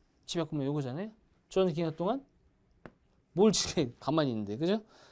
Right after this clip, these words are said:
답은 사 번입니다. 이천십구 년에는 이천십팔 년보다 시간 선택제 근로자가 더 많았다. 자, 시간 선택제 채용입니다. 시간 선택제 채용.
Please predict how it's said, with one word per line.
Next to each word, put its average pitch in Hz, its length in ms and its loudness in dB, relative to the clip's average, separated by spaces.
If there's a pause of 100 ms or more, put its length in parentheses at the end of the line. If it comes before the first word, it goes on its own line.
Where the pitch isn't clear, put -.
(140)
답은 202 340 10
사 151 160 4
번입니다. 151 680 2
이천십구 208 500 2
년에는 214 1040 8 (260)
이천십팔 202 420 4
년보다 208 280 8
시간 220 260 4
선택제 208 400 -2
근로자가 151 440 2
더 143 80 -4
많았다. 120 500 -2 (680)
자, 143 220 4
시간 247 340 6
선택제 247 340 0
채용입니다. 185 680 0
시간 196 360 -2
선택제 180 680 -4
채용. 214 360 -4